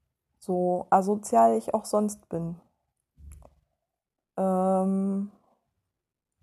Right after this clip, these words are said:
ja. Vor allen Dingen halt, wenn ich, wenn ich Angst habe, glaub ich, dann bin ich sowieso immer ein bisschen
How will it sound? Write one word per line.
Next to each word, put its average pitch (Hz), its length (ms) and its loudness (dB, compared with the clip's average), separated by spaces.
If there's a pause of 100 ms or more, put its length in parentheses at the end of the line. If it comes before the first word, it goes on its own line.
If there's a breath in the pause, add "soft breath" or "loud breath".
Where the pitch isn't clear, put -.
ja. 190 500 2 (1500)
Vor - 200 -4
allen 226 160 2
Dingen 226 240 0
halt, 220 260 0
wenn 220 140 -2
ich, 208 180 -2
wenn 208 220 -6
ich - 220 -6
Angst 185 420 -4
habe, 170 300 -4
glaub 170 320 -10
ich, - 220 -16 (600)
dann 185 300 -4
bin 190 160 -4
ich 190 140 -8
sowieso 185 480 -2
immer 180 240 0
ein 165 220 -2
bisschen 165 640 -10